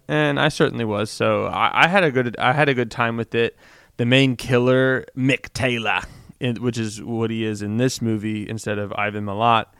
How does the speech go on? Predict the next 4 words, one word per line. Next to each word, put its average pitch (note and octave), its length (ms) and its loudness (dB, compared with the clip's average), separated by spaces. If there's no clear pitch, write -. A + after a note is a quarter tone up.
uh, G#2 220 2
he's C3 580 0
very C3+ 680 6
scary A2 720 -2